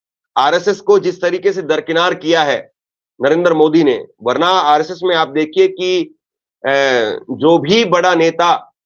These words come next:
चाहे मुख्यमंत्री बने चाहे प्रधानमंत्री बने, वो आरएसएस की चौखट पर जाकर के जरूर एक बार शीश नवाने का काम करता था। लेकिन नरेंद्र मोदी के आने के बाद में आरएसएस की धीरे धीरे, धीरे धीरे वो जो चमक थी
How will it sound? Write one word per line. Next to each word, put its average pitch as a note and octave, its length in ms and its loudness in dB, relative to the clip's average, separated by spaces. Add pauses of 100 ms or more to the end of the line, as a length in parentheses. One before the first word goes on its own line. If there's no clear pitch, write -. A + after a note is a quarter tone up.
(100)
चाहे D3 120 0
मुख्यमंत्री D#3 540 0
बने C#3+ 300 2
चाहे C#3 180 0
प्रधानमंत्री C#3+ 580 -2
बने, C3+ 380 2 (420)
वो D#3+ 100 2
आरएसएस F3+ 500 0
की G#3 120 -10
चौखट G3 420 0
पर F3+ 160 -2
जाकर E3 300 -2
के F3 120 -4
जरूर E3+ 400 2
एक E3 140 0
बार D#3+ 120 -2
शीश E3 260 -10
नवाने C#3+ 300 0
का C3+ 80 -2
काम B2 260 -4
करता G2+ 280 -14
था। - 120 -20 (640)
लेकिन F#3 220 2
नरेंद्र F#3+ 340 2
मोदी F3+ 440 -2
के G3 200 -2
आने E3 260 0
के F#3+ 140 -2
बाद D3+ 260 0
में F3+ 120 0
आरएसएस D3+ 400 0
की E3 140 -10
धीरे D3 320 -2
धीरे, C#3+ 240 -2
धीरे C#3+ 240 -2
धीरे C#3 180 4
वो C#3+ 160 4
जो C#3 120 -4
चमक F3 300 0
थी C3 320 -8